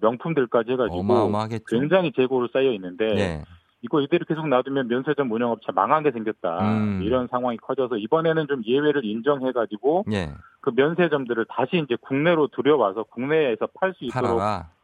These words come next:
Speaker 1: 허용해주겠다는 건데,
Speaker 2: 예.
Speaker 1: 면세점, 면세품은 말 그대로 면세, 그러니까
Speaker 2: 그러니까.
Speaker 1: 세금을 안 내기 때문에
Speaker 2: 예.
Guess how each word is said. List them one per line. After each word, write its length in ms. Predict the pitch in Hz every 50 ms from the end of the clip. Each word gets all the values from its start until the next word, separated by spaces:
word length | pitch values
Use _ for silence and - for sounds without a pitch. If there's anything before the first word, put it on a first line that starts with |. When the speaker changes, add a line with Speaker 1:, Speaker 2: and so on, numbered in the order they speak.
| _ _ _ -
Speaker 1:
허용해주겠다는 760 | 190 196 190 175 170 160 143 131 123 113 - 110 95 95 90
건데, 320 | 85 85 87 117 120 98 85
Speaker 2:
예. 320 | 95 95 92 85 78 76 76 82 - _ _
Speaker 1:
면세점, 360 | - 160 170 202 196 - 180 -
면세품은 500 | - 131 160 180 208 196 - - 185 170
말 160 | 131 120 135 127
그대로 300 | 131 120 139 135 135 110 98
면세, 380 | 127 143 156 160 156 151 131 -
그러니까 280 | 160 156 127 95 - - -
Speaker 2:
그러니까. 240 | 107 160 151 196
Speaker 1:
세금을 240 | 202 190 170 165 131
안 200 | 95 92 101 123
내기 220 | 151 165 165 147 - _
때문에 500 | 110 101 95 92 101 117 120 113 95 85 110
Speaker 2:
예. 180 | 107 90 78